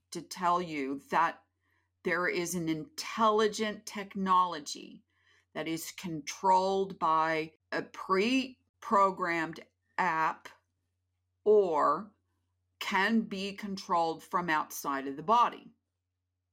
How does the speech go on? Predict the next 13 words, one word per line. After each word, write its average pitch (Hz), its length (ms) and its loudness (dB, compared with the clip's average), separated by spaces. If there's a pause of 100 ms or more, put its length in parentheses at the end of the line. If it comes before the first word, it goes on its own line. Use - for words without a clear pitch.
(100)
Just 170 420 -2
like 185 280 2
your 170 140 -6
Bluetooth 190 840 -6
device 165 720 0 (500)
says, 151 720 -6 (360)
"There's 220 300 2
something 175 360 -4
here 165 200 0
to 185 80 -6
connect 208 580 -4
to." - 260 -12 (1040)
Now, 170 420 0